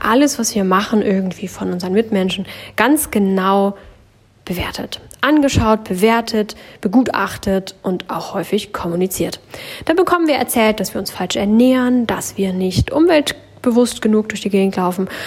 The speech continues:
dass wir das Falsche gekauft haben, die falschen Firmen unterstützen, dass wir doch besser mit der Bahn oder mit dem Fahrrad fahren sollten, statt das Auto zu benutzen. Warum können wir dann eine Flugreise machen, da ist so viel C O zwei Ausstoß?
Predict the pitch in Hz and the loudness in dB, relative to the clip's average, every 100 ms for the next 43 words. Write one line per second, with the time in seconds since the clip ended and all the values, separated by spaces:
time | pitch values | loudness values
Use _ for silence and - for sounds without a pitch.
0 | - - - 170 - 190 190 190 190 190 | -10 -10 -6 -4 -2 0 2 2 0 -2
1 | - - - - 202 - 196 190 226 - | -4 -6 0 0 2 2 2 2 0 -8
2 | - - 330 359 - 269 226 214 208 208 | -8 -2 0 0 -2 -2 0 2 0 -2
3 | 202 220 - - 285 240 226 214 - 214 | -2 -4 -2 2 4 4 2 0 0 0
4 | 220 208 - - - - - - - - | -2 -4 -6 -12 -14 -16 -20 -20 -20 -20
5 | - - - - _ - 233 233 349 302 | -20 -20 -20 -20 _ -2 0 2 2 2
6 | 302 285 262 240 240 196 240 254 262 254 | 4 2 4 4 2 0 2 4 4 4
7 | 226 233 233 240 247 277 269 233 240 226 | 4 4 2 -2 0 0 2 -2 0 0
8 | 214 214 214 220 202 - - 202 208 208 | 2 0 2 0 2 0 2 -2 -2 -2
9 | - 202 202 202 190 190 185 - 190 185 | 0 0 -2 -6 -4 -4 -4 -4 -2 0
10 | 214 262 277 - 330 392 370 339 294 285 | 2 2 0 2 4 6 6 4 2 2
11 | 285 - 415 - - 262 233 226 214 220 | 2 4 2 2 0 2 2 0 0 -2
12 | 208 202 214 202 196 - 190 190 - 185 | -2 -2 -2 -4 -6 -4 -4 -4 -4 -2
13 | 165 185 - 185 | -2 -6 -6 -8